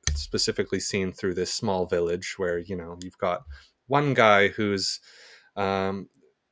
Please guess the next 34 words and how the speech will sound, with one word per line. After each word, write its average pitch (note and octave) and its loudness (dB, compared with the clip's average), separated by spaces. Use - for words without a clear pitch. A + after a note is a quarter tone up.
he's A#2 -2
a A#2+ 4
homeowner A2 4
and G2 -2
he B2 -6
paid A#2 6
a A2+ 8
lot A2+ 6
of A2+ 2
money A#2 0
for G#2+ -2
his G2+ -4
place G2 0
and F#2+ -6
he's G2+ -6
paying G2+ -2
really G#2 2
high G#2 2
taxes A#2 0
on G2+ 0
it. G2 -2
And G2+ -4
now G2+ 0
all G#2 4
of G2+ -2
these G2+ -2
refugees A2+ 0
are A#2 2
moving G#2 2
in G2+ -2
and F#2+ -6
they're G2 4
selling G#2 2
them, G2 0